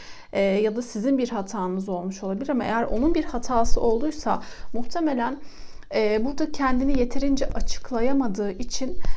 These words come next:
e, birazcık böyle kendisini kötü hissediyor ve sizden ayrı ya da uzak ya da,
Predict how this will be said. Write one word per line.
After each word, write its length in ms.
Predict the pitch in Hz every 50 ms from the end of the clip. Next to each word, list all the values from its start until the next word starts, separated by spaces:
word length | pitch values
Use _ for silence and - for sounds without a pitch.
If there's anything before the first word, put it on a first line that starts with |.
| - - - -
e, 760 | 214 208 202 196 196 202 202 202 202 202 202 - - - - - - - - 240 254
birazcık 480 | 302 294 269 247 240 226 240 240 247
böyle 200 | 233 226 240 269
kendisini 480 | - - 269 240 226 233 - - 294 302
kötü 300 | 302 - 220 - - 285
hissediyor 600 | 269 - - - - 220 185 180 214 233 277 -
ve 300 | 240 240 233 - - - -
sizden 440 | - - - 214 208 - 240 262 254
ayrı 320 | - 233 220 208 214 214
ya 160 | 262 262 233 214
da 40 |
uzak 540 | 214 220 214 196 196 233 247 240 - - - -
ya 140 | 202 202 196
da, 200 | 220 214 -